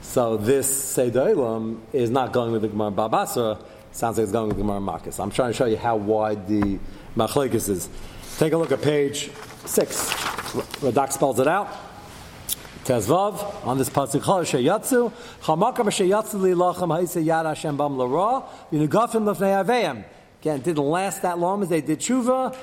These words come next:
and they get their shofet, and he saves them. But it was disconcerting, to say the least, to lose any battle. They were promised if, uh, the behavior was as good as it can get, they wouldn't lose anything.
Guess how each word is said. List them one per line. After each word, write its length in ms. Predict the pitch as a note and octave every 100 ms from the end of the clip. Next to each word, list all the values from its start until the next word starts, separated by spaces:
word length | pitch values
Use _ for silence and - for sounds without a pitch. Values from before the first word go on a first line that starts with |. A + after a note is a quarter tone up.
| - -
and 460 | C3+ D3 D3 C#3+ C#3
they 140 | C#3+
get 280 | C#3 D#3 -
their 220 | D3+ C#3
shofet, 640 | - G#3 A3 A3 G3+ F#3+
and 160 | D#3+ C#3
he 80 | B2
saves 380 | - E3+ D#3+ B2+
them. 300 | C#3+ C3+ B2 - - -
But 460 | A#2+ C3+ C3 C3 - - - - - D#3
it 120 | C3+
was 240 | B2+ A#2+
disconcerting, 720 | - D#3+ - C#3+ - C#3+ C3 A2+
to 60 |
say 180 | - C#3+
the 100 | A#2+
least, 300 | F3+ E3+ -
to 40 |
lose 240 | C#3 D#3 C#3+
any 180 | E3+ D3
battle. 380 | G#2 G2+ G3 - - - -
They 80 |
were 160 | B2 A#2+ A#2+
promised 580 | - A#2 A#2+ A#2 - -
if, 400 | A2+ A2+ - -
uh, 260 | G#2+ G#2 G#2
the 80 |
behavior 500 | G#2+ G#2+ A2+ A2+ A2
was 460 | G#2 G#2 G#2 F#2+ - - - - - - - - -
as 160 | B2 G#2
good 200 | C3+ B2
as 120 | B2
it 80 | A#2+
can 140 | B2
get, 400 | A#2+ D#3 C3+ -
they 160 | A#2+ A2+
wouldn't 240 | A#2 A2
lose 160 | A#2 A2+
anything. 380 | A#2+ G2+ G2